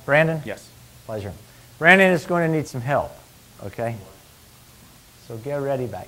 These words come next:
Speaker 1: there. All right. Following slide will list one skill. You'll have two minutes to learn the skill. Everybody get your <laughs> smartphones out.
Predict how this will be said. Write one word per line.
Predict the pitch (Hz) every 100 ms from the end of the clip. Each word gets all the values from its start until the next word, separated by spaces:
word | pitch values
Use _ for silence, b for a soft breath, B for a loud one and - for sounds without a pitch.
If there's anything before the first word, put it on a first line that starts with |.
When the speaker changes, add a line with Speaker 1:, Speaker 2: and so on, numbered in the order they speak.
| -
Speaker 1:
there. | - - - - - - - - - - - - - - - - - - 170
All |
right. | 196 170 - - - - - - -
Following | 170 214 226
slide | 190 233 240 226
will | 214
list | 220 220
one | 220 226 214
skill. | - 240 233
You'll | 196 190
have | 185
two | 226 226
minutes | 226 208 220
to | 202
learn | 214 208
the | 185
skill. | - 202 175 120 - - - - - - - - - - - - 151
Everybody | 165 190 180
get | 165 185 185
your | 165
<laughs> |
smartphones | 185 202 202 - 135 180 143 - -
out. | 147